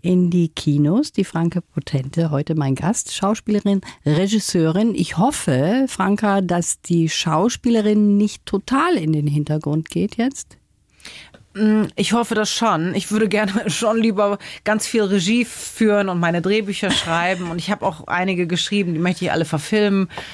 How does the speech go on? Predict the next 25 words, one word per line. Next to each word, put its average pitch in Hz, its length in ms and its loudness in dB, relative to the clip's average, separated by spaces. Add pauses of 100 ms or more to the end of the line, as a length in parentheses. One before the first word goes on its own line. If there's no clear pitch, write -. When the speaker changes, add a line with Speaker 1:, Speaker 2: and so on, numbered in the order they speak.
(340)
Speaker 2:
Ich 143 140 0
mag 180 260 2
die 208 100 -2
Schauspielerei 160 680 0
nach 151 240 -2
wie 151 80 0
vor. 170 640 0 (360)
Ich 156 160 0
habe 180 140 -2
immer 247 220 4
das 147 160 -2
Schauspielern 135 640 -2
sehr 135 200 0
gemocht. 135 720 -6 (300)
Ich 156 120 -8
glaube, 190 200 2
es 151 100 -2
waren 180 220 0
so 156 120 -2
viele 180 320 0
Dinge, 180 380 2
die 160 140 0
dann 156 140 2
damit 156 280 0
dranhingen, 156 1000 -2